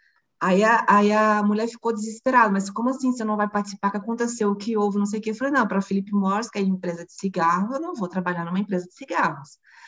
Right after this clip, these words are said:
Aí a mulher ficou chocada, ela falou assim, "Como assim você não quer trabalhar numa empresa?" Eu falei assim, "Eu não vou trabalhar numa empresa que deixa, que mata milhões de pessoas, deixa pessoas viciadas e coisa e tal." E aí todo mundo ficou muito assustado, assim,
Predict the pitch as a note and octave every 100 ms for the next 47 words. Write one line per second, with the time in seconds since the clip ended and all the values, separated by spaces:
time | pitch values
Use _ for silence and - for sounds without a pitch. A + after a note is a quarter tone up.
0 | - - _ - A3 C4 C4+ D4 - C4+
1 | - C#4+ D4 C#4 A#3 G#3+ G#3+ A3 A3+ B3
2 | C#4+ E4+ D#4 B3 A#3+ A3+ A3 G3+ G3+ G3
3 | G3 F#3+ G3 A3+ E4 F#4+ C4 B3+ A#3 G#3
4 | G3+ A3+ B3 B3 F#3+ G#3 B3+ D#4+ B3+ A3+
5 | A#3+ B3 B3 - A3+ G3+ A3 C4 B3 A3+
6 | A3 G3+ B3 - B3 A3+ - G#3+ G#3 G#3
7 | G#3 G3 G#3 G#3 G3+ G3 G3 G3 G3 G#3
8 | G3+ F#3 F#3 - - - _ F#3+ A#3+ B3
9 | B3+ C4+ D#4 C#4+ A3+ B3+ A#3 G#3 G3+ G3+
10 | G3 G3 G3+ A#3 A#3 G#3+ F3+ - F3+ F3+
11 | F3 F3